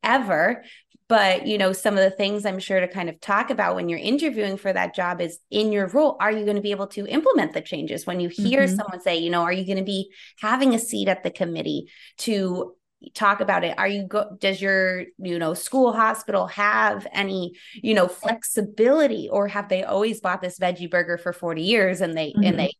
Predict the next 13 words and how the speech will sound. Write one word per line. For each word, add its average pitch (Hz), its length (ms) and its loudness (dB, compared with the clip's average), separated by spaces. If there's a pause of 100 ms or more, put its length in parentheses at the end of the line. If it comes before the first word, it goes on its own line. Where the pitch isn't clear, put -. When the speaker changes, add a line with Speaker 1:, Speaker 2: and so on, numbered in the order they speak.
Speaker 1:
can't? 151 280 -2
And 165 80 -2
I'm 175 160 -2
sure 202 180 2
that's 180 240 2
something 175 360 -2
that 160 180 -4 (100)
probably 175 420 -2
being 165 440 -4 (440)
at 202 220 0
a 190 60 2
school 180 400 0
that - 200 0